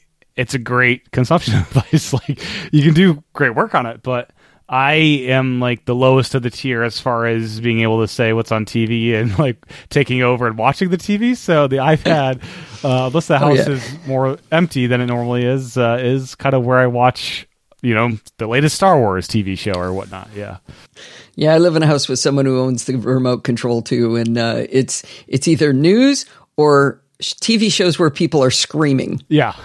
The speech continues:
Speaker 2: I mean, I'm not gonna lie, he's watching Dahmer right now. So I,
Speaker 1: <laughs>
Speaker 2: I'm over here watching Doogie Howser from nineteen eighty-nine, you
Speaker 1: Yeah.
Speaker 2: know? <laughs>
Speaker 1: Yeah. Uh, and, and
Speaker 2: Little
Speaker 1: there is
Speaker 2: different.
Speaker 1: no better device than an iPad for old four-by-three, uh, shows.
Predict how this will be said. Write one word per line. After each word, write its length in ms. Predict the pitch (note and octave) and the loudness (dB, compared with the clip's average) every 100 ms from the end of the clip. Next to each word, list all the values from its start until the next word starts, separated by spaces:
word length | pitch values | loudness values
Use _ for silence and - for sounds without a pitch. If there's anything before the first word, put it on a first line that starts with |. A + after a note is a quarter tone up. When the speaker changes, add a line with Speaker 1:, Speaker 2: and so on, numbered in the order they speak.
| - - _ _ _ _ - F3 - D#3 | -20 -20 _ _ _ _ -6 -6 -2 0
Speaker 2:
I 20 | |
mean, 220 | D3+ C3+ - _ _ | 0 -2 -8 _ _
I'm 160 | F#3 C4 | -2 2
not 160 | C4 A3+ | 2 2
gonna 160 | A3 | 0
lie, 160 | F3 C#3+ | 0 -2
he's 320 | - C#4 B3+ | -2 -2 0
watching 420 | A3 A3 D3 C3 | -2 0 0 0
Dahmer 460 | C3+ C#3 D3 A#2 A2 | 0 2 2 -2 -4
right 240 | G#2 G#2+ | -6 -4
now. 240 | - - - | -6 -6 -8
So 360 | - E3 B2+ - | -4 0 2 0
I, 500 | - E3 - E3+ E3 - | -6 -8 -2 -2 -2 -6
Speaker 1:
<laughs> 60 | E3+ | -2
Speaker 2:
I'm 200 | B3 D4 | 2 2
over 200 | B3+ B3 | 2 0
here 180 | A3 | 2
watching 460 | F#3 F3 - D#3 D3 | 2 2 0 -2 -4
Doogie 420 | C#3 F#3+ F#3+ E3+ | -2 -2 0 0
Howser 400 | D3+ E3+ D3+ C#3+ | 2 2 0 -2
from 200 | - C3 | -4 -2
nineteen 360 | C3+ C#3+ D#3+ C#3 | -2 -4 -4 -2
eighty-nine, 640 | C#3 C3 B2+ B2+ F2+ D2 | -2 -2 -2 -4 -6 -10
you 120 | D3 D#3 | -4 0
Speaker 1:
Yeah. 60 | |
Speaker 2:
know? 200 | D3 D3 - | 2 2 2
<laughs> 600 | G3 C#3+ - A#3 - F#3+ | 0 0 0 0 0 -2
Speaker 1:
Yeah. 260 | C#3+ G3 F#2+ - - - - _ _ _ _ _ - _ | -2 -4 -4 -8 -6 -10 -10 _ _ _ _ _ -20 _
Uh, 200 | G#2+ - - - - - | -16 -16 -16 -14 -14 -4
and, 180 | F3+ E3 | 0 0
and 180 | D#3+ D#3+ | 2 4
Speaker 2:
Little 160 | F3+ D3+ | 4 4
Speaker 1:
there 140 | C#3 | 4
is 40 | D#3+ | 2
Speaker 2:
different. 180 | D#3 | 0
Speaker 1:
no 120 | F3+ D3 | -2 -2
better 260 | C#3+ C#3+ | -2 -2
device 380 | C3 A#2+ A#2+ A#2 | -4 -2 -4 -4
than 120 | A#2 | -6
an 120 | A2+ A2+ | -6 -4
iPad 240 | A2 G2+ | -4 -6
for 240 | - G#2+ | -8 -6
old 220 | G#2+ G2+ - | -4 -4 -2
four-by-three, 880 | A#2 G2+ G2+ - A2+ G2+ F#2 F#2+ | -2 0 -2 -4 -6 -4 -4 -4
uh, 180 | - A2 | -8 -10
shows. 480 | G2+ - - - | -10 -10 -10 -14